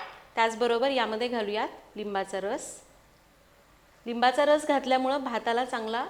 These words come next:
रंग एकदम शुभ्र येतो. आता गॅस मोठाच ठेवायचा आहे, पाणी खळखळ उकळतं हवं आणि यामध्ये घालायचा आहे भिजवून घेतलेला तांदूळ. लक्षात घ्या,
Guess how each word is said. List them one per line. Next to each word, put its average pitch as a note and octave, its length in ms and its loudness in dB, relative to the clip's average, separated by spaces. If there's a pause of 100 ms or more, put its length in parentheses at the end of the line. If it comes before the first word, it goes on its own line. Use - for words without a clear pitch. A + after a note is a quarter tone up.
(560)
रंग A#3+ 320 -2
एकदम C4 400 2
शुभ्र A#3 340 -2
येतो. F#3+ 340 -4 (160)
आता A3+ 140 -4
गॅस B3 340 4
मोठाच C4+ 460 0
ठेवायचा B3+ 420 6
आहे, C4 100 0 (100)
पाणी A3+ 300 0
खळखळ B3 300 0
उकळतं A#3 460 0
हवं A3+ 300 -2 (400)
आणि G#3+ 140 -2
यामध्ये A3 380 2
घालायचा A3+ 460 2
आहे C4 100 -4
भिजवून A#3+ 360 -2
घेतलेला A#3 420 0
तांदूळ. G#3+ 460 -2 (1080)
लक्षात A#3 400 2 (100)
घ्या, C4 200 4